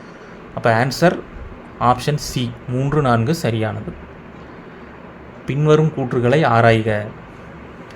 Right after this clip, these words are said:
பாருங்க, ஃபர்ஸ்ட் ஒன், தமிழ்நாட்டின் வேதிப்பொருள் உற்பத்தியில் முதல் இடத்தில் உள்ள நகரம் தூத்துக்குடி.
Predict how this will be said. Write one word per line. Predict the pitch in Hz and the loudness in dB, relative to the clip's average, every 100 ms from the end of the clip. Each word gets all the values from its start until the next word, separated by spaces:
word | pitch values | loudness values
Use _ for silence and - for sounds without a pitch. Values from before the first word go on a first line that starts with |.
| - - 120 | -18 -8 -2
பாருங்க, | 120 120 156 226 - - - - - - - - - - - - - - - - - - | 0 2 0 -2 -10 -18 -18 -18 -18 -18 -18 -18 -18 -18 -18 -18 -18 -18 -18 -18 -18 -16
ஃபர்ஸ்ட் | - - 139 | -14 -6 -2
ஒன், | 127 190 - - - - - - - - - 123 | 0 0 -4 -14 -18 -18 -20 -20 -20 -20 -4 0
தமிழ்நாட்டின் | 123 156 156 147 139 170 123 | 4 6 6 6 4 2 4
வேதிப்பொருள் | 127 143 165 147 143 160 | 4 6 4 4 6 6
உற்பத்தியில் | 127 - 143 - 139 180 - 131 | 4 2 0 2 2 2 -2 -4
முதல் | 127 143 165 | 0 4 6
இடத்தில் | 143 139 165 151 | 6 4 2 2
உள்ள | 123 156 127 | 4 4 4
நகரம் | 113 113 120 156 - - - - | 4 4 2 0 -6 -16 -6 2
தூத்துக்குடி. | 135 139 - 120 113 | 2 2 0 2 4